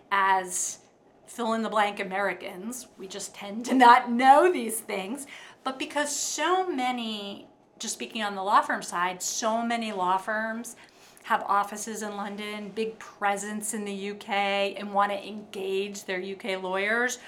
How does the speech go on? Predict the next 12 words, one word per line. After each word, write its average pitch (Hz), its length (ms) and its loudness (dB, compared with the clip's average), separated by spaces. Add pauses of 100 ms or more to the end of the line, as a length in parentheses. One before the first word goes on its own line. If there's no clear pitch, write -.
(200)
or 226 160 0
they've 208 180 -2
gone 175 220 -2
through 190 160 -10
mergers, 320 840 -2
or, 208 400 0
you 196 160 -8
know, 190 140 -4
for 214 160 -10
whatever 202 340 0
reason, 190 480 -4
and 220 160 -6